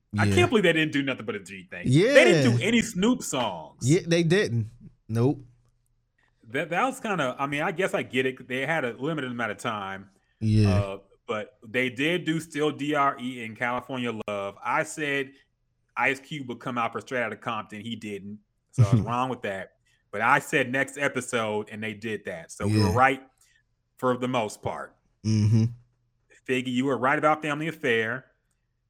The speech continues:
Speaker 2: Yeah.
Speaker 1: Um, Eminem, we were right about our both. Actually, I, I added Rap God, and I was wrong about
Speaker 2: Yeah.
Speaker 1: that. You were
Speaker 2: Yeah.
Speaker 1: right.
Speaker 2: I think I
Speaker 1: Forgot
Speaker 2: added
Speaker 1: about
Speaker 2: Rap
Speaker 1: Jay and
Speaker 2: God
Speaker 1: Lose
Speaker 2: too.
Speaker 1: Yourself.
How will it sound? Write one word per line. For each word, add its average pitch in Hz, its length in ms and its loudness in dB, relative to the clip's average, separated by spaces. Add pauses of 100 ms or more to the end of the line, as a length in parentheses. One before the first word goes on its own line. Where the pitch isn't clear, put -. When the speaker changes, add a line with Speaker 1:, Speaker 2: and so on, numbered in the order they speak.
(100)
Speaker 2:
Yeah. 92 560 -4
Speaker 1:
Um, 92 120 -16 (100)
Eminem, 139 720 -2
we 123 100 -2
were 151 160 0
right 170 340 4 (440)
about 143 360 4
our 151 120 4
both. 151 380 0
Actually, 147 420 -4 (360)
I, 127 240 2
I - 20 4
added 135 360 -2
Rap 113 420 -4
God, 87 420 -12 (180)
and 104 120 -12
I 110 120 -4
was 104 100 -8
wrong 107 160 -10
about 104 120 -4
Speaker 2:
Yeah. 127 240 6
Speaker 1:
that. 117 300 -2 (100)
You 131 180 4
were 120 40 4
Speaker 2:
Yeah. 110 260 4
Speaker 1:
right. 165 180 4
Speaker 2:
I 180 60 2
think 165 200 2
I 160 40 2 (120)
Speaker 1:
Forgot - 80 2
Speaker 2:
added 135 160 4
Speaker 1:
about 127 60 4
Speaker 2:
Rap 127 140 4
Speaker 1:
Jay 131 40 4
and 113 80 0
Speaker 2:
God 127 220 4
Speaker 1:
Lose - 80 0
Speaker 2:
too. 127 240 4
Speaker 1:
Yourself. 107 140 2